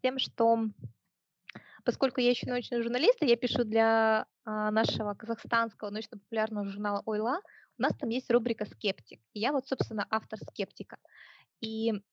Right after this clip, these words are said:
мы очень много там рассказываем как раз вот про такие вот когнитивные искажения, про ошибки в мышлении,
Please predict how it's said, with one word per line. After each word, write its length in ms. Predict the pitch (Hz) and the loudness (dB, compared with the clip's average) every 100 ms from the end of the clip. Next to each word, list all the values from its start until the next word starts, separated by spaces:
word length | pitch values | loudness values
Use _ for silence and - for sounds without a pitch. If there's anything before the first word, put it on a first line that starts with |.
| _ _ 220 | _ _ -2
мы 240 | 254 311 | 2 4
очень 380 | 269 277 - 240 | 4 2 0 -2
много 340 | 240 311 285 | 2 4 2
там 160 | 247 214 | 0 -2
рассказываем 680 | 220 - 247 269 214 196 | -4 -4 -2 -2 -4 -8
как 160 | 190 196 | -8 -4
раз 140 | 226 220 | -4 -4
вот 140 | 214 | -6
про 140 | 226 | -8
такие 340 | 214 247 - 214 | -6 -8 -6 -6
вот 140 | 202 | -6
когнитивные 800 | - 202 247 - 262 240 214 208 | -6 -6 -8 -4 -2 -2 -2 -6
искажения, 640 | - - 202 208 302 349 226 | -10 -6 -2 0 0 0 -2
про 180 | 196 202 | 0 0
ошибки 400 | - - - 269 | 0 -2 -2 -2
в 60 | 247 | 2
мышлении, 680 | 233 - 269 302 220 185 | 4 4 2 -8 -14 -16